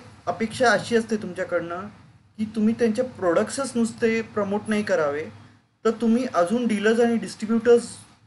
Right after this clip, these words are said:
त्या कंपनीसाठी ज-, अं, बनवावे. त्याच्यामुळे काय होतं की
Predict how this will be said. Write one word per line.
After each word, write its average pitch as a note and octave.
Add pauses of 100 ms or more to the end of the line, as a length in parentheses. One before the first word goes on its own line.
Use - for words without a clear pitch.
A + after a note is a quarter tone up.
(420)
त्या G#3
कंपनीसाठी G#3
ज-, - (360)
अं, E3+ (800)
बनवावे. F3+ (540)
त्याच्यामुळे A#3
काय A#3+
होतं F#3+ (120)
की G#3+